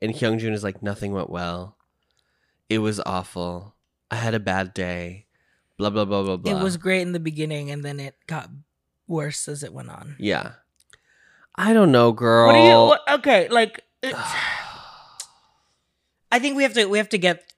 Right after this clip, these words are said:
Speaker 2: we have to get through their cafe dates to fully talk about
Speaker 1: I know, we
Speaker 2: my, 'cause I,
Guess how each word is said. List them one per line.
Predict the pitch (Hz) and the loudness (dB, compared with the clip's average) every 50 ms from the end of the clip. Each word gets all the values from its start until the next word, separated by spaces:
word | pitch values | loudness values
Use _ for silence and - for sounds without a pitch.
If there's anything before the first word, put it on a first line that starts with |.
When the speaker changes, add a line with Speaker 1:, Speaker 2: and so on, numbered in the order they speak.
| _ - | _ -6
Speaker 2:
we | 185 208 208 | -4 -2 -2
have | 202 196 - | -2 -2 -4
to | 208 | -2
get | 170 175 165 165 | -2 -2 -4 -4
through | 165 160 | -6 -6
their | 156 151 147 | -6 -6 -8
cafe | - 160 139 131 - 139 135 131 | -8 -10 -12 -10 -12 -14 -14 -14
dates | 127 127 127 - - | -16 -16 -16 -14 -12
to | 170 165 | -12 -10
fully | - 175 160 151 156 151 | -6 -6 -6 -6 -6 -6
talk | - 156 147 - | -6 -8 -6 0
about | - 135 | 2 4
Speaker 1:
I | 139 127 | 4 6
know, | 127 120 120 117 | 6 6 4 4
we | 117 131 135 139 - - - _ | 4 4 2 2 2 0 -6 _
Speaker 2:
my, | - 202 214 226 226 233 240 247 - - - - _ _ _ - | -6 2 4 6 8 8 8 6 2 -2 -12 -16 _ _ _ -8
'cause | - 208 - 233 233 | -8 -4 -2 2 4
I, | 247 247 233 | 4 4 2